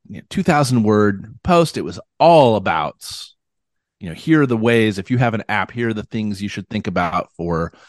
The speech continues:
authentication, and walked through it and mentioned Zapier in, I think, three places in the whole, this whole post. And it was on Zapier's engineering blog,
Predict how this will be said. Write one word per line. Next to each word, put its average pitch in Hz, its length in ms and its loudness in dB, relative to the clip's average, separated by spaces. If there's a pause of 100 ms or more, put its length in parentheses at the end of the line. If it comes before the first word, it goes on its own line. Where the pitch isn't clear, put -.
(240)
authentication, 110 760 0
and 85 160 -8
walked 101 280 -2
through 107 240 0
it 98 200 -4 (1300)
and 123 400 0 (680)
mentioned 147 500 2
Zapier 113 580 0
in, 85 160 -8
I 80 80 -10
think, - 260 -8
three 117 300 4
places 78 600 -4
in 78 160 -6
the 76 60 -2
whole, 82 580 0 (340)
this 85 180 -8
whole 87 220 -2
post. - 580 -8
And 269 100 0
it 190 60 2
was 139 120 2
on 110 200 4
Zapier's 82 880 -6 (200)
engineering 85 540 0
blog, 82 360 -4